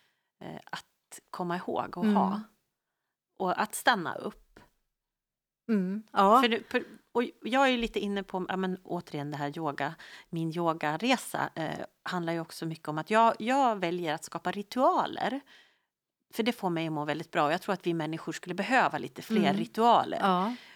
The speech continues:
Speaker 1: Och det du säger nu för mig, det är ju en ritual
Speaker 2: Ja,
Speaker 1: som du har.
Speaker 2: faktiskt. Ja. Ja. Ja, det är det. För att, eh, ja, i, i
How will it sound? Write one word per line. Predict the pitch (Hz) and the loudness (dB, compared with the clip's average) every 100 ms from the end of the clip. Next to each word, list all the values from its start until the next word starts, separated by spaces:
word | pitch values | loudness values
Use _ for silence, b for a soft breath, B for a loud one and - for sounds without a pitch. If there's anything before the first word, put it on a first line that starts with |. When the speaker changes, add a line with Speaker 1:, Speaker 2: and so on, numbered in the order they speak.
| B | B
Speaker 1:
Och | - | -4
det | 196 196 247 | -4 -2 0
du | 254 | 2
säger | 269 202 175 180 | 2 2 0 2
nu | 202 165 | 0 -2
för | - | -4
mig, | 185 165 160 | 0 0 2
det | 202 | 2
är | 180 | 2
ju | 156 139 | 0 -6
en | |
ritual | 143 - 226 226 | -8 -4 2 6
Speaker 2:
Ja, | 294 269 170 233 | 8 6 4 0
Speaker 1:
som | 170 | -2
du | 147 | -4
har. | 143 151 | -2 0
Speaker 2:
faktiskt. | 190 233 - | 0 -2 4
Ja. | 233 208 233 254 _ _ _ _ _ _ _ _ _ _ | 6 6 2 -2 _ _ _ _ _ _ _ _ _ _
Ja. | 208 196 220 240 _ _ - | 0 0 0 -4 _ _ -2
Ja, | 247 | 4
det | 339 | 6
är | 226 277 | 6 6
det. | 180 | 2
För | 185 233 | 2 0
att, | 220 - | 0 0
eh, | 214 208 226 - _ _ _ _ | 0 0 -4 -10 _ _ _ _
ja, | 320 214 | 6 6
i, | 254 - - | 4 0 -4
i | 285 262 | 0 0